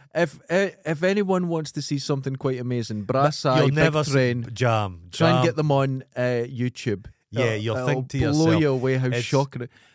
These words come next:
Speaker 1: And this wasn't on late. This was, like, nine o'clock at the latest it started. It
Speaker 2: Yeah,
Speaker 1: was just,
Speaker 2: yeah, yeah,
Speaker 1: just
Speaker 2: no,
Speaker 1: for,
Speaker 2: Cha-, Channel
Speaker 1: it's for
Speaker 2: four.
Speaker 1: kids. <laughs>
Speaker 2: Channel four have always done some <laughs> wild stuff.
Speaker 1: It was w-, it was really good. It
Speaker 2: Yeah.
Speaker 1: was so
Speaker 2: Cha-,
Speaker 1: bad.
Speaker 2: can Channel f-, four,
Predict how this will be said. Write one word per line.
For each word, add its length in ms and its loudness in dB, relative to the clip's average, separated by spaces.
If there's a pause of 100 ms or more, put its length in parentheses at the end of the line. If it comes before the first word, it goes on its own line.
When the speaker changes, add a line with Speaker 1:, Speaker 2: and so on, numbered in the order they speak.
(200)
Speaker 1:
And 120 0
this 120 -2
wasn't 220 -4
on 160 0
late. 300 0
This 160 -4
was, 120 -4
like, 240 0
nine 220 0
o'clock 380 -2
at 40 -6
the 60 -2
latest 400 0
it 80 -8
started. 440 -4
It 80 0
Speaker 2:
Yeah, 180 2
Speaker 1:
was 100 0
just, 140 2
Speaker 2:
yeah, 60 0
yeah, 280 -2
Speaker 1:
just 180 -2
Speaker 2:
no, 80 -2
Speaker 1:
for, 60 -2
Speaker 2:
Cha-, 140 -4
Channel 340 -2
Speaker 1:
it's 100 0
for 120 2
Speaker 2:
four. 80 -
Speaker 1:
kids. 400 -2 (120)
<laughs> 120 -10
Speaker 2:
Channel 280 -4
four 300 -4
have 160 -2
always 400 0
done 220 -2
some 240 -6
<laughs> 0 -
wild 340 2
stuff. 560 -6 (240)
Speaker 1:
It 160 2
was 160 -4
w-, 220 -8 (100)
it 160 -2
was 220 -4
really 440 0
good. 300 -6 (180)
It 120 -6
Speaker 2:
Yeah. 140 2
Speaker 1:
was 180 -4
so 280 -2
Speaker 2:
Cha-, 200 -2
Speaker 1:
bad. 160 -10
Speaker 2:
can 120 -8
Channel 300 -4
f-, 300 -14 (100)
four, 280 -6